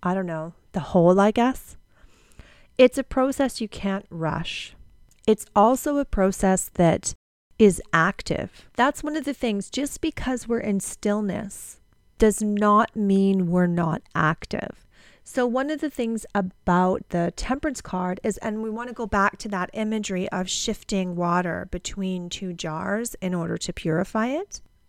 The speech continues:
When you are waiting for things, all the sediment to fall down to the bottom of your jar, you're still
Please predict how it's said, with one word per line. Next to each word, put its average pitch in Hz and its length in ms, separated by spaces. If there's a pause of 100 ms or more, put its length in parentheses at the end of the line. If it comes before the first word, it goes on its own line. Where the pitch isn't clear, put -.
(120)
When 233 300
you 269 200
are 233 420 (180)
waiting 202 880 (220)
for 190 320
things, 196 640
all 196 140
the 196 140
sediment 202 680
to - 140
fall 185 500
down 175 520
to - 140
the 180 120
bottom 175 480
of 170 140
your 160 180
jar, 226 720 (1400)
you're 214 200
still 247 420